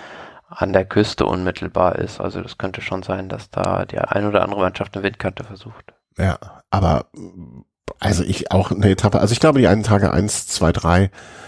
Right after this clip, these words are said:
Speaker 2: werden da noch nichts, noch, noch keine Unterschiede machen. Und ich find das ja auch, ähm,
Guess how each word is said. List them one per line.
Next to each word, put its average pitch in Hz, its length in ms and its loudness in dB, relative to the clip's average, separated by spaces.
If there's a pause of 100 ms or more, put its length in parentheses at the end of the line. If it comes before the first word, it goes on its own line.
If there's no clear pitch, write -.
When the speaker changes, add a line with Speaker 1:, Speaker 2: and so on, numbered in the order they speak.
(200)
Speaker 2:
werden 87 380 2
da 85 220 4
noch 82 220 -4
nichts, - 600 -6 (400)
noch, 85 200 -6 (280)
noch - 220 -6
keine 104 240 4
Unterschiede 113 480 4
machen. - 280 0
Und 113 120 -2
ich 117 100 -2
find 117 140 2
das - 140 2
ja 101 100 4
auch, 98 160 0 (720)
ähm, 95 340 0